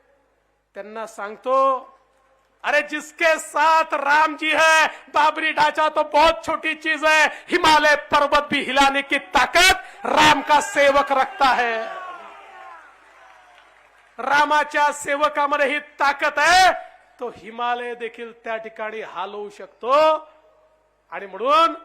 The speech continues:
हे जे राजकीय हिंदू आहेत, यांनी आम्हाला हिंदुत्व सांगायचं नाही,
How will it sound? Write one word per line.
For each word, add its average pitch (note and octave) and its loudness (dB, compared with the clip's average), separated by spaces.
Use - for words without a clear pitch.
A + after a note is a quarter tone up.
हे G3+ -14
जे G#3+ -12
राजकीय G3+ -10
हिंदू G#3 -12
आहेत, A#3+ 2
यांनी G#3+ -10
आम्हाला A3+ -4
हिंदुत्व A#3 -10
सांगायचं A#3+ -8
नाही, C4 -2